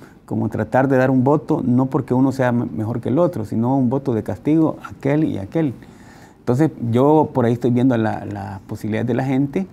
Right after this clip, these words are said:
los posicionamientos que la misma gente está tomando al respecto y que a la larga, eh, como repito, eh,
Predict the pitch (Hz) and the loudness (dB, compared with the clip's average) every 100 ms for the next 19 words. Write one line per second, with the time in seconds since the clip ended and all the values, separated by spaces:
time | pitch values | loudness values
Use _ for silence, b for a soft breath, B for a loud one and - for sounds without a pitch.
0 | B B B - 120 127 117 123 113 110 | B B B -4 0 0 0 2 2 2
1 | 104 104 127 165 143 - 107 120 120 123 | 0 2 2 2 0 -4 -2 -2 -2 -4
2 | 123 113 - 120 113 113 107 107 113 120 | -6 -6 -2 -2 -2 -2 -2 0 0 0
3 | 127 143 - 139 131 208 B B B B | -2 -2 -2 -4 -4 -12 B B B B
4 | - 143 139 165 185 - - 117 110 110 | 0 0 2 2 2 -4 -4 0 2 2
5 | 131 165 156 - B B B B - 110 | 2 2 2 0 B B B B -8 -2
6 | 107 101 107 117 113 110 - 135 139 175 | -2 -2 -4 -2 0 0 0 0 2 0
7 | 135 - - - - - - 110 107 104 | 0 -4 -16 -20 -20 -18 -4 0 0 0
8 | 104 104 | -2 -4